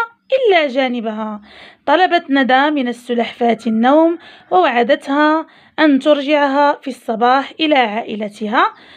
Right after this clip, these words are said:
آه، هذا هو واحد الفكرة بسيطة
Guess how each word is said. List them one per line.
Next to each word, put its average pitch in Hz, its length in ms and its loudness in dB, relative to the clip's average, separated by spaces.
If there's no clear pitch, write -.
آه، 254 520 2
هذا 247 300 0
هو 247 180 0
واحد 392 160 -6
الفكرة 254 360 0
بسيطة 226 540 -4